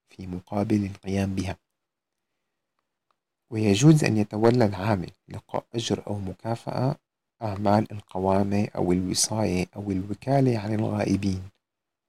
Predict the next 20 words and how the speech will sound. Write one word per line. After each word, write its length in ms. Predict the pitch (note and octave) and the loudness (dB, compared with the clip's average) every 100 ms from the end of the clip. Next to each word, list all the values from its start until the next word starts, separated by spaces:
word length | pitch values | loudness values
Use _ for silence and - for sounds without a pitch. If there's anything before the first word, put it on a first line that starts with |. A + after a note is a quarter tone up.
| _ - | _ 0
أو 120 | G#2 | 4
المعونة 480 | G2+ G#2 G2 A#2+ A#2+ | 4 2 -2 -2 0
القضائية، 640 | A2 - F#2+ G#2 F#2 D#2+ _ _ _ _ _ _ _ _ _ _ _ - | -2 -6 -8 -4 -4 -6 _ _ _ _ _ _ _ _ _ _ _ -8
إذا 220 | A2 A2 | -2 -2
كان 260 | - C#3+ D3 | 0 2 4
المشمول 520 | B2 G#2+ - A#2 A#2 | 4 2 -2 -2 -2
بالوصاية 760 | G#2+ G#2 G2+ - C3 A#2+ A#2 A2+ A#2 A#2 | 0 -2 -2 0 0 2 0 -2 -2 -2
أو 140 | A2+ G#2+ | -2 -4
الغائب 580 | A2 A2 G#2+ - G#2 - - | -4 -2 -2 -2 -8 -18 -2
أو 140 | A2 | 0
المعاق 480 | G2+ G2+ F#2+ A2 B2 _ | 2 0 0 2 0 _
قضائيًا 680 | G2+ G#2 F2 A2+ A#2+ C3 D3 - _ | -10 -8 -8 -6 -2 0 0 -4 _
ممن 540 | - A2+ A#2 A2+ G#2+ G#2 - | -6 -2 -2 0 0 -2 -6
تربطه 720 | G#2 G#2 C3 C3+ G#2+ G2+ F#2+ | -6 0 0 2 -2 -2 -2
به 360 | A#2 A#2 B2 | -2 0 -2
صلة 400 | A#2 - C3+ C3+ - _ - | 2 4 6 6 4 _ -12
قربى 380 | A#2 G#2 G2 G2 - | -8 0 0 0 -2
أو 180 | G#2+ G#2+ | -8 -4
نسب 380 | A#2 - A2 A2+ - | -2 -2 -4 -8 -8
لغاية 540 | A2 G#2+ A2 B2 B2 | -4 -2 2 2 2